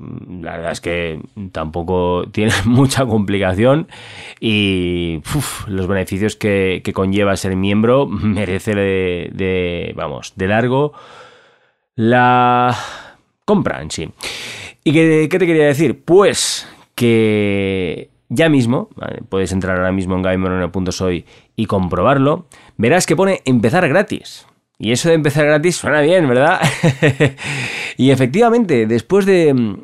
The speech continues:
de, de formularios que, que utilizo de, para feedback, que me dice la gente, de, pues, por qué, que, bueno, ciertas preguntas, eh, feedback que me han dado en general, he visto que uno de los motivos que,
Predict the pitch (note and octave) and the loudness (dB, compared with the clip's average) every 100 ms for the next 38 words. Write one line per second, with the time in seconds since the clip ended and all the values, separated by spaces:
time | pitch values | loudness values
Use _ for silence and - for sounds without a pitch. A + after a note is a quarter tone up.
0 | - - B2 A2+ A2 G#2 F#2+ - - G2+ | -16 -4 0 0 0 0 -2 -6 -8 -12
1 | A2 G#2 G2 A2 G2+ G#2 B2 A#2+ A2+ A2+ | -10 -8 -6 -2 0 2 2 2 2 2
2 | G#2+ - G2+ G2+ G2 F#2 F2+ G2+ G2 A#2 | -2 -4 -4 -2 -2 -4 -6 -6 -2 -2
3 | C3+ A2+ G#2 G2+ G2 G2+ F#2 F2 C#3 C3 | -2 -2 0 -2 -4 -2 -2 -2 -4 0
4 | A2+ G#2+ - G2 F#2+ F#2 G2+ F2+ E2+ - | 0 0 -4 -8 -6 -4 -6 -6 -8 -6
5 | C#3 C3 A2 A2 G#2 F2+ E2 F2+ G2 F2+ | -6 -4 -2 -2 -2 -4 -6 -10 -12 -12
6 | - F2 - G#2 G2+ G2+ - - - D3 | -10 -10 -4 -2 -2 -4 -10 -20 -8 -6
7 | - C#3 C3 D#3 E3+ F3 A#2 - - F#3 | -6 -8 -12 -12 -6 -4 -4 -8 -2 0
8 | F3+ E3+ C#3+ - - - - C3+ A#2+ A2+ | 2 2 2 -2 -14 -20 -18 -8 -2 2
9 | D#3+ F3 C#3+ C#3+ C#3+ C#3+ C3+ - A2+ A2+ | 2 2 2 4 4 2 0 0 0 2
10 | A2 A2+ A2+ A2+ G2+ - D#3+ C3+ G2 F2 | 2 0 -2 -4 -6 -2 0 0 -2 -4
11 | F#2+ D#3+ A#2+ - F#2 G2+ C#3+ E3+ - - | 0 2 0 -2 -4 0 0 0 -4 -16
12 | - - - - D3+ E3+ - G3 D3 B2+ | -20 -20 -10 0 4 4 2 0 2 2
13 | A#2 A2 - D3+ D#3 D#3+ D3 C3 A#2+ A2+ | 4 2 0 0 2 4 4 4 4 2
14 | G#2+ A2+ G#2+ A3 E3+ - - - A2 G#2+ | 2 0 0 0 0 -2 -8 -6 -4 -2
15 | G2+ F#2+ E2+ C2+ | -2 -2 -4 -8